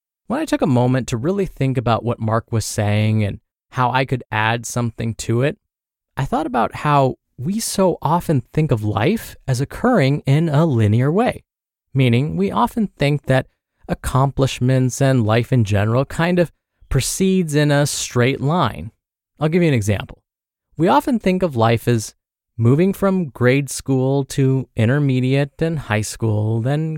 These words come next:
college or our careers. Then we move forward in our careers and ultimately retire. Straight line, right? Now, while this might be the expectation, that's probably not the reality for most of us. I mean, I basically thought that this was what my life would be like,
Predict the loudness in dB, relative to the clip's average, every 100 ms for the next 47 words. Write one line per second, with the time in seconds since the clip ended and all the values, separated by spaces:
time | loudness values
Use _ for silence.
0 | -8 -2 2 2 2 0 -2 -4 2 4
1 | 4 2 -2 0 0 0 0 -2 -4 -12
2 | _ _ _ 0 2 4 2 2 0 0
3 | 2 4 2 2 0 -2 -2 0 2 2
4 | 2 0 0 0 -2 -2 -2 0 0 -2
5 | _ _ _ _ _ _ -8 0 0 2
6 | 2 2 0 0 0 -2 _ _ _ _
7 | _ 0 2 2 2 -2 -2 -2 0 0
8 | 0 -2 -2 -4 -2 -2 -2 0 0 0
9 | -8 _ _ _ -6 -6 0 0 2 0
10 | 0 2 0 0 0 2 2 2 0 -2
11 | 0 0 -2 -8 -10 -14 -18 _ _ _
12 | _ 0 2 2 -2 _ _ _ -2 0
13 | 0 -2 -2 -4 -4 -2 -2 -2 -4 -10
14 | -8 -8 -4 -4 -6 -6 -6 -4 -2 0
15 | 0 0 -2 -4 -4 -4 -2 -2 -2 -4